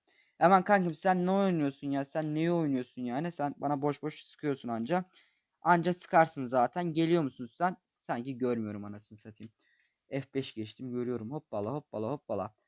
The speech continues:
Hoppala, hoppala. Hoppala. Sen de mi klavyeyle oynuyorsun lan kerata? Pingim var benim. Benim galiba pingim var abi ama bu ses bir şekilde adamı aldım yani. Hiç sıkıntıya düşmeden.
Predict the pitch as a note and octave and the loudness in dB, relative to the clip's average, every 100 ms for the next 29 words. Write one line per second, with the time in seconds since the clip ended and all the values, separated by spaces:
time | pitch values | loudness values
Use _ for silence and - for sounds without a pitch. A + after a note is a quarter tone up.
0 | _ _ F3+ F3+ D#3+ A#2+ E3 F#3 D3 A2 | _ _ -4 0 2 4 2 2 0 0
1 | G#2 - _ _ _ _ F#3 F#3+ D#3+ A#2+ | -2 -8 _ _ _ _ -6 0 4 4
2 | - G3 A#3+ A#3+ G3 F3 D#3 C#3+ C#3 C#3+ | 6 4 6 4 6 6 6 4 2 0
3 | G#3 - G#3 G3+ B2+ - D#3 F3+ G#3+ E3+ | -2 0 -2 2 -2 -2 -4 -2 4 4
4 | C#3 E3 A3 _ _ _ _ _ _ _ | 4 0 -4 _ _ _ _ _ _ _
5 | _ _ _ - F3 F#3+ F#3+ F3+ G3 G3 | _ _ _ -4 0 6 6 6 2 0
6 | F3+ F3 D#3+ C3 B2+ F3 F#3 F#3 E3 C#3 | -2 -2 2 4 6 4 2 2 0 -4
7 | B2 G#2+ - - A2+ C3+ D#3+ A#2+ D#3 B2 | -6 -10 -12 -12 -10 -2 0 0 0 4
8 | B2+ A#2+ A2 G2+ F3 F3+ - - B2+ D#3 | 4 4 -2 -2 -2 -4 -10 -12 -6 -6
9 | B2+ - A2 D3 | -6 -8 -4 -2